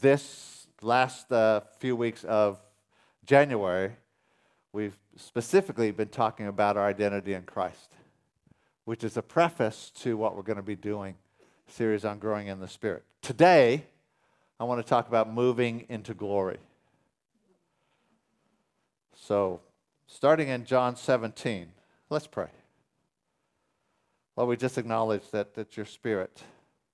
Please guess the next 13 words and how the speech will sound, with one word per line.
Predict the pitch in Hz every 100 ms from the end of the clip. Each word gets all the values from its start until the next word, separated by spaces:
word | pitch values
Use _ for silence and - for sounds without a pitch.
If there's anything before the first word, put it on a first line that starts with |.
| _ _ _ _ _ _ _ _ _
who | 113
leads | 107 123 110
us | 113
into | 113 101
truth, | - - 143 165 _ _ _ _ _ _ _ _ _ _ _ _ _ _ _ _ _ _ _ _
and | 113
that | 117 120
in | 123
you, | 123 123
Holy | 123 117
Spirit, | 110 - 117 110
there's | 110 98
a | 104 98 76